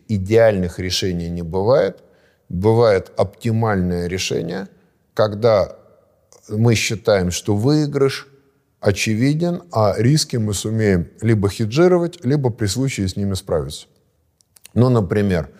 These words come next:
У компании есть домашняя заготовка, что если с лицом компании Александром Фридманом что-то произойдёт,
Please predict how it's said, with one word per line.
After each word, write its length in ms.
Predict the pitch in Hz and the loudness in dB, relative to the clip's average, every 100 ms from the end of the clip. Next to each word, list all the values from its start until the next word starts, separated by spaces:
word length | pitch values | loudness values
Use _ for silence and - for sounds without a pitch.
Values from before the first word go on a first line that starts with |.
| _ _ - | _ _ -12
У 100 | 95 | -6
компании 720 | 123 123 123 120 104 101 101 | -2 -2 2 2 2 0 0
есть 140 | 95 82 | -2 0
домашняя 500 | 101 98 90 92 90 | 0 0 -2 -4 -6
заготовка, 640 | 90 104 113 165 160 131 | -2 -2 0 -2 -2 -6
что 180 | - 110 | -4 -4
если 260 | 104 - | -4 -4
с 180 | 92 - | -8 -4
лицом 400 | 113 113 127 101 | -4 0 0 0
компании 500 | 92 98 101 92 90 | -2 -2 0 0 -2
Александром 640 | 92 92 104 95 87 90 | -4 -2 0 0 -2 -6
Фридманом 520 | - 107 90 87 85 80 | -6 -6 -4 -6 -6 -6
что-то 380 | - 113 - | 0 0 -2
произойдёт, 800 | - 98 101 101 120 139 180 180 | -2 0 0 0 0 0 -2 -4